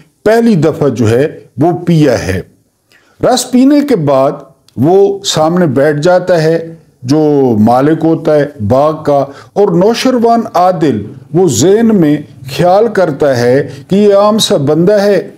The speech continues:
जब मैं वापस जाऊंगा लश्करी मिल जाएंगे, अपने दारुल हुकूमत में जाऊंगा तो ये बाग जो है वो मैं अपने कब्जे में ले लूंगा और इसको फारिग कर दूंगा, ये मेरा क्या कर सकता है।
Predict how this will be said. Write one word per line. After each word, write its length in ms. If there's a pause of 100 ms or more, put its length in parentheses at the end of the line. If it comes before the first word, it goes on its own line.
(200)
जब 240
मैं 120
वापस 400
जाऊंगा 640 (220)
लश्करी 440
मिल 260
जाएंगे, 600 (300)
अपने 560 (200)
दारुल 320
हुकूमत 360
में 220
जाऊंगा 480
तो 380
ये 200
बाग 540
जो 80
है 420 (100)
वो 120
मैं 180
अपने 280
कब्जे 420
में 140
ले 200
लूंगा 600 (240)
और 320
इसको 260
फारिग 380
कर 220
दूंगा, 260
ये 180
मेरा 220
क्या 280
कर 220
सकता 440
है। 320